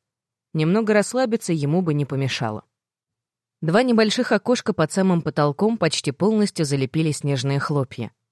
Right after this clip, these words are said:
Сквозь них уже не пробивался свет ушедшего дня, а тусклый город не баловал ночными огнями.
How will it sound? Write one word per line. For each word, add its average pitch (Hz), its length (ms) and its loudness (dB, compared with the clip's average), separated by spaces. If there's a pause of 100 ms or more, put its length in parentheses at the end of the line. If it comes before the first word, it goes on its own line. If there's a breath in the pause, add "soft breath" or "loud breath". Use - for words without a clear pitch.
(520)
Сквозь 175 380 2
них 175 180 2
уже 170 160 2
не 165 140 2
пробивался 165 580 2
свет 143 300 -2
ушедшего 139 480 -2
дня, 151 340 0
а 143 100 -4
тусклый 185 400 -2
город 196 380 0
не 151 80 0
баловал 147 460 2
ночными 139 480 -2
огнями. 139 520 -2